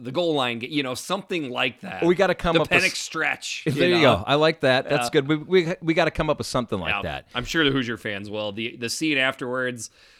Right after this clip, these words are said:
Speaker 1: Tom Allen in the locker room, you know,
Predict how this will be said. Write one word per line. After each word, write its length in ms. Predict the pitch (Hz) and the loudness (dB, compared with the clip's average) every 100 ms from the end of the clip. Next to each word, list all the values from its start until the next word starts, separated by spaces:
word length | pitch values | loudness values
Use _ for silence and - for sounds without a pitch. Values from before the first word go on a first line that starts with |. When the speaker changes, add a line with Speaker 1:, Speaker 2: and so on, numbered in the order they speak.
| _ | _
Speaker 1:
Tom 280 | - 143 135 | 0 2 2
Allen 260 | 127 127 127 | 2 0 -2
in 100 | 127 | -4
the 60 | |
locker 400 | 113 113 117 117 | -4 -2 -2 -4
room, 320 | 113 113 113 98 _ _ | -8 -6 -8 -14 _ _
you 140 | 165 143 | 0 2
know, 240 | 113 | 0